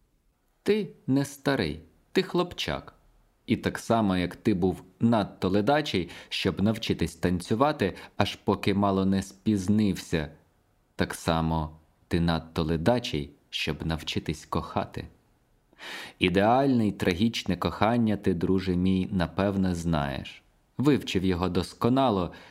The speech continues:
я не сумніваюся. А тепер трохи навчишся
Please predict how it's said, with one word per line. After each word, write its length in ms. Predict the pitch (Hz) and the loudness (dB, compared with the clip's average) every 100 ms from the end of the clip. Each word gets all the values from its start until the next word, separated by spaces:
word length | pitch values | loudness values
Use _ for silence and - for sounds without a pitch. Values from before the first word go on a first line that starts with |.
| - | -2
я 160 | 127 | 0
не 120 | 123 117 | 2 0
сумніваюся. 880 | - 127 139 113 78 73 - 80 80 - _ _ _ - - - | 0 0 2 2 0 -2 -8 -10 -10 -18 _ _ _ -20 -8 -2
А 100 | 101 | 0
тепер 440 | 110 - 165 156 | 0 0 -2 -2
трохи 300 | - 139 123 | -4 -2 0
навчишся 720 | 117 98 - 135 - 123 117 | -2 -2 -2 -2 0 0 0